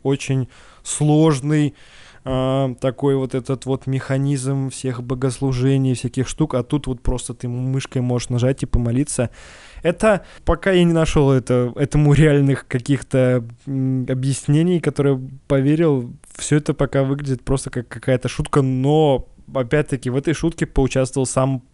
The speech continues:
Папа Римский, он запустил этот сайт у себя с,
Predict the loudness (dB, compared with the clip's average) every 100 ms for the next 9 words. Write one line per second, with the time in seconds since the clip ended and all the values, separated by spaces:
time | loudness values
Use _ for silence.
0 | -2 0 2 0 0 -2 -2 -2 0 -2
1 | -4 -6 -2 -2 -2 -4 -2 0 0 -4
2 | -10 -8 -6 -4 -2 -2 -4